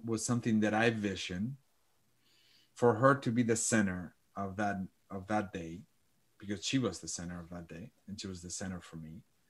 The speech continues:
And, and we, we planned, it was funny. We, we didn't go any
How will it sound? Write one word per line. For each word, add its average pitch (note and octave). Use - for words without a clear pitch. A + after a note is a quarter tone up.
And, B2+
and B2+
we, D#3
we C3
planned, A2+
it -
was A2+
funny. A2
We, A#2
we A#2
didn't D3
go B2+
any A2